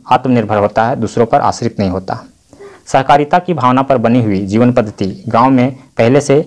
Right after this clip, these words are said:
चली आ रही है। सहकारिता की भावना प्राचीन और जीवन की आवश्यक पद्धति है। इसके बिना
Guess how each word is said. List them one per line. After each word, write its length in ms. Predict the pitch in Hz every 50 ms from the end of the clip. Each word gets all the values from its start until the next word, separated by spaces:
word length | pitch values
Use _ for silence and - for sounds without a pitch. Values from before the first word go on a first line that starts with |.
| - -
चली 180 | - 107 110 -
आ 120 | - 104
रही 220 | 98 95 90 92 92
है। 180 | 90 107 110 - _ _ - - - _ _ _ -
सहकारिता 580 | - 135 131 131 - 131 135 143 139 143 170 175
की 240 | 170 - 156 160 165
भावना 400 | 165 - 110 113 117 113 107 110 120 135 131 -
प्राचीन 360 | - 110 110 110 - 147 151
और 200 | - 143 127 110
जीवन 280 | 101 107 117 127 135 143
की 120 | 123 143
आवश्यक 400 | 120 113 107 110 - - - - -
पद्धति 360 | - 98 95 92 - 113 98
है। 160 | 90 90 95 - _ _ _ - - - - - - _ _ -
इसके 260 | - 120 - - 160
बिना 240 | 147 127 117 110 113